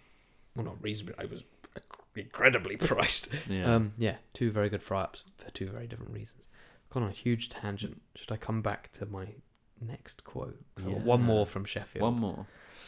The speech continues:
Speaker 1: And this was on the night out, so this wasn't in this beautiful courtyard spot that clearly had amazing quotes.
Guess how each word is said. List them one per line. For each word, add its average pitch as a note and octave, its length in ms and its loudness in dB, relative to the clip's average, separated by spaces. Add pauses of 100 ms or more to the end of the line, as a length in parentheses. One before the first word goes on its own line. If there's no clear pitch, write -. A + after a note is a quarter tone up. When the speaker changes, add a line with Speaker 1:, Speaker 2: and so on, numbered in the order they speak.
(180)
Speaker 1:
And A#2+ 100 0
this B2+ 160 2
was B2 120 4
on A#2 100 6
the A2 80 6
night G#2 240 2
out, G2 180 -2
so - 140 0
this A2+ 160 4
wasn't A#2+ 260 2
in A2 140 0
this G#2 180 -4 (280)
beautiful G#2 380 -2
courtyard - 540 -2
spot - 260 -4
that - 120 -6
clearly - 200 -2
had A2 120 -10
amazing G#2 320 -6
quotes. - 300 -4